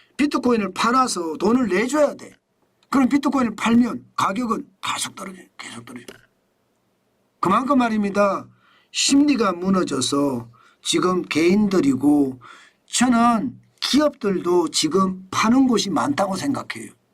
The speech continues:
그 정도로 시장의 불안감이 굉장히 팽배해졌다, 이렇게 생각합니다. 그러면 이거 어떻게 대응해야 될까?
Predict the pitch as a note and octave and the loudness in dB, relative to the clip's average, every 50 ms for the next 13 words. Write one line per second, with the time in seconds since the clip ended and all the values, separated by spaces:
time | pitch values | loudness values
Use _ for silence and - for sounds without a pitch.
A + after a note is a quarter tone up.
0 | _ _ _ _ _ _ _ _ _ _ _ _ _ - F3 - G#3 A3+ A3 B3+ | _ _ _ _ _ _ _ _ _ _ _ _ _ -2 0 2 2 4 4 4
1 | C#4+ C4 A#3+ A3+ G#3 - - G3 F#3 G#3+ G#3 G#3 G#3 G3 F#3 F#3 - - E3 G3 | 4 2 0 0 -2 -2 -2 0 0 0 0 0 0 -2 -4 -6 -6 -4 0 0
2 | A3 A#3 A#3 G#3+ G3 D#3+ D#3 E3 F3+ F#3 E3 C#3+ - - - - - - - _ | 0 0 -2 -4 -4 -4 -4 -4 -2 -2 -4 -4 -4 -12 -20 -20 -20 -20 -20 _
3 | _ - F3 F3+ G#3 A#3 A#3+ A3+ C4+ C#4 C4+ C4+ C4 - _ _ - - B3 C4 | _ -4 -2 0 2 2 2 2 0 -2 -2 -8 -10 -12 _ _ -6 0 2 4
4 | C4+ B3+ B3 A#3 G3 F3+ D#3 D#3+ C#3 - - - C3+ A#2+ B2+ D#3 E3+ F3 - D3 | 4 4 2 0 -2 -4 -8 -8 -12 -12 -6 -6 -6 -4 -2 -4 -4 -4 -4 -6
5 | B2 B2 A#2+ A#2 - - - - - - - _ _ _ _ _ _ _ _ _ | -6 -8 -8 -12 -12 -16 -18 -18 -18 -20 -20 _ _ _ _ _ _ _ _ _
6 | _ - - - - - - - - - _ _ - - A3+ A#3+ G#3 E3+ D3 C#3 | _ -8 -8 -8 -8 -8 -12 -16 -20 -20 _ _ 0 2 4 4 4 4 2 0
7 | C3+ C3+ C3+ B2 A2+ A2 - _ _ _ _ _ _ _ _ _ _ C#4+ C#4+ C#4+ | 0 -2 -4 -4 -4 -6 -8 _ _ _ _ _ _ _ _ _ _ -6 -2 0
8 | D#4 D#4 E4+ - - - A#3+ - D#4+ D4+ - B3 A3+ A3 G#3+ G3+ F3+ E3+ E3 - | 0 0 -2 -2 -2 -2 0 0 0 0 0 0 0 2 2 2 0 0 -2 -2
9 | C3+ C3+ - - - A#2 A#2 - - | -6 -8 -8 -4 -4 -4 -4 -4 -12